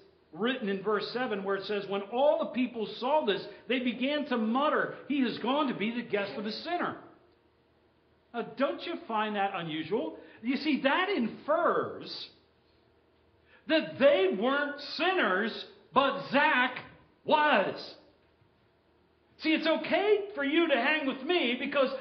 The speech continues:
I don't have a problem with sin. But Zacchaeus, now, there, you want a sinner? There you go. There you've got a good picture of one.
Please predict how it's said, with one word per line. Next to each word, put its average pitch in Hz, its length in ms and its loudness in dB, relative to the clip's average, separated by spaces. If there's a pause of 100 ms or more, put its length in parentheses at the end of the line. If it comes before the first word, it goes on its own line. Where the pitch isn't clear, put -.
(240)
I 311 200 4
don't 311 280 4
have 349 260 4
a 247 180 -2
problem 285 420 2
with 269 120 0 (120)
sin. 311 460 0 (840)
But 190 140 -6
Zacchaeus, 240 720 0
now, 151 300 -2 (260)
there, 202 480 2 (420)
you 135 140 -6
want 196 220 2
a 143 80 -4 (140)
sinner? 311 440 2 (800)
There 240 220 4
you 175 180 4
go. 175 400 2 (300)
There 247 200 2
you've 185 300 0
got 190 220 0
a 147 200 -4 (120)
good 277 260 -2
picture 175 420 -10
of 131 60 -8
one. 123 220 -8